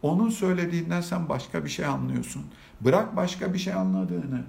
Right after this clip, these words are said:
söylediğini onun söylediği gibi bile, bile duymaz hale geliyorsun. E, oradan sonra sadece gerginlik çıkıyor ve artık öyle bir noktaya geliyor ki,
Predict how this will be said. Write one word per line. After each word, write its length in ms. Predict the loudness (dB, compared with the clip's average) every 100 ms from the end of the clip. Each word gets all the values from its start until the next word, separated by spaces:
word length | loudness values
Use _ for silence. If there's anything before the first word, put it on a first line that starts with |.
| -12 -18
söylediğini 880 | -12 -2 0 2 0 0 2 2 2
onun 260 | 0 0 0
söylediği 640 | 0 0 2 0 0 0
gibi 220 | 0 2
bile, 220 | 0 0
bile 220 | 2 2
duymaz 420 | 4 2 2 -2 -4
hale 280 | -4 -4
geliyorsun. 560 | -4 -6 -8 -10 -14 -16 -20 -20 -20 -18 -6
E, 120 | -2
oradan 400 | 2 2 0 -4
sonra 340 | -4 -4 -4
sadece 440 | -2 -2 -2 -4 -4
gerginlik 640 | -2 -2 -2 -4 -4 -6
çıkıyor 360 | -8 -8 -4 0
ve 80 | 0
artık 360 | 0 -2 -2
öyle 260 | -2 0 -2
bir 100 | -4
noktaya 380 | -6 -6 -6 -4
geliyor 400 | -2 -2 -4 -4
ki, 240 | -6 -8